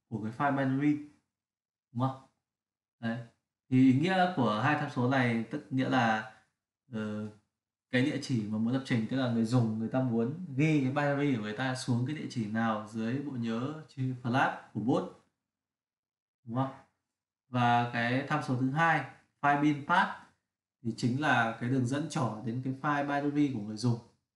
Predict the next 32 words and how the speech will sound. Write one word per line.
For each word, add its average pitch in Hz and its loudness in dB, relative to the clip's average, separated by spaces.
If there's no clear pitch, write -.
sau 135 -2
khi 139 0
mà 117 0
người 113 -2
dùng 117 0
đã 127 -2
build 139 0
ra. 139 0
Đúng 123 -2
không? 123 -8
Đấy. 120 -8
Thì 117 -8
chương 127 -2
trình 123 0
của 107 -4
mình 110 -4
sẽ 131 -10
cần 131 0
hai 135 0
tham 131 -6
số 117 -6
đấy, 120 -4
hàm 123 0
sẽ 139 -10
cần 131 0
hai 131 2
tham 135 -4
số 123 -4
đó 117 0
để 127 -2
hoạt 117 -4
động. 139 -2